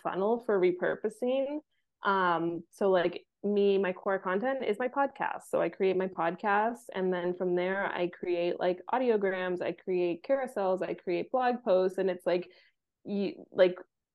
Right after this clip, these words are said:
I didn't start with the podcast though. I used to, it used to be emails. That was my core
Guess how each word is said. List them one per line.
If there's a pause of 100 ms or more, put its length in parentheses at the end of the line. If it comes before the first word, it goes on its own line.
I
didn't
start
with
the
podcast (100)
though.
I
used
to,
it
used
to
be
emails.
That
was
my
core